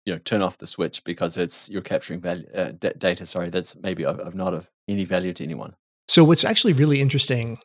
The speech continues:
Speaker 2: it's the way that our satellites image that makes it possible for us to be able to extend out over open water. So with satellite imagery, you need to be able to tell where the image was taken.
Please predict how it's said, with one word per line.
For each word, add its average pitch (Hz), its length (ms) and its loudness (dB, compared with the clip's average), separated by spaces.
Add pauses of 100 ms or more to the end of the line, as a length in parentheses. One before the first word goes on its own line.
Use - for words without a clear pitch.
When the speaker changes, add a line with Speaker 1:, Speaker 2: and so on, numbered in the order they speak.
(160)
Speaker 2:
it's 202 300 0
the 147 240 6
way 156 340 4
that 139 260 0
our 143 280 2
satellites 143 640 -2
image 147 640 2
that 151 180 2
makes 143 280 4
it 143 120 -2
possible 156 500 2
for - 240 -4
us 170 260 2
to 156 100 0
be 135 100 2
able 135 140 4
to 135 140 2
extend 135 720 2
out 147 440 0 (380)
over 135 260 4
open 123 240 -4
water. - 360 -12 (340)
So - 120 6
with 147 100 8
satellite 190 340 8
imagery, 147 320 4
you 131 100 2
need 160 160 4
to - 80 -2
be 147 140 2
able 143 160 2
to 131 500 2 (160)
tell 147 480 2
where 143 400 6
the 131 200 4
image 127 260 4
was 120 120 -2
taken. - 420 -6